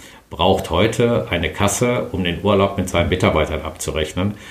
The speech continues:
Das schafft heute jeder Betrieb, egal welcher Größe, äh, mit seinen Mitarbeitern selbst. Also die Frage der Existenzberechtigung, äh, ist und bleibt für mich,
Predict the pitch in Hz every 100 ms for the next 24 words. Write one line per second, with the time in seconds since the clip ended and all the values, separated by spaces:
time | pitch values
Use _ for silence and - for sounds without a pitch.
0 | - - 90 - 98 - - 92 - 71
1 | 85 95 85 85 - 90 82 - 92 82
2 | 82 - 78 - 82 - 80 76 87 87
3 | 78 82 80 80 85 78 78 76 78 80
4 | 78 - - - - - - - - -
5 | 160 190 - - 95 87 92 - 92 107
6 | 104 95 - - 98 101 - 92 95 -
7 | 95 95 95 - - 95 95 92 95 -
8 | 85 80 87 - - 92 85 - -